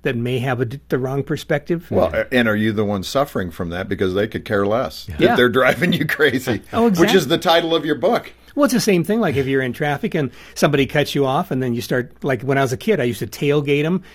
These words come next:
Speaker 1: to punish
Speaker 3: To,
Speaker 1: them.
Speaker 3: just to show
Speaker 1: And,
Speaker 3: them.
Speaker 1: uh, to
Speaker 3: Yeah.
Speaker 1: show them, yes.
Speaker 3: Yeah.
Speaker 1: And I found out they didn't know I was tailgating him.
Speaker 2: Well, that's the core thing, right? It makes you bitter and angry, and they're not trapped at all.
Speaker 3: They wouldn't know
Speaker 1: Yeah.
Speaker 3: any worse.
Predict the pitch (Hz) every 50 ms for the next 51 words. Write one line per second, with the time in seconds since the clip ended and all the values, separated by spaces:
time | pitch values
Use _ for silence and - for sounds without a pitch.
0 | - - - - 170 127 - - 156 143 160 120 120 113 180 175 196 - - -
1 | 107 - - - 123 117 92 90 80 73 - 302 - - 208 - 82 247 269 330
2 | 269 156 123 127 185 220 151 - - 165 156 143 139 - 170 160 147 139 139 127
3 | 147 139 139 143 139 131 131 143 143 139 127 120 120 117 - - 196 202 202 170
4 | 117 127 110 98 123 117 107 104 - - - 113 110 127 143 143 - - - -
5 | - 104 95 82 76 - - 107 104 80 69 67 69 78 85 90 87 82 82 82
6 | 85 - - - 98 98 110 92 87 85 - 85 82 82 82 85 - 82 87 80
7 | 80 80 80 80 82 82 82 82 85 82 80 78 76 - - - - - - -
8 | - - - 80 90 101 95 87 90 87 - - - - - - - 113 98 101
9 | - - 110 98 110 131 120 90 95 95 95 92 90 90 90 92 92 92 90 107
10 | - - - - 131 - - 196 - - - - - 123 110 104 104 101 104 95
11 | 82 - - -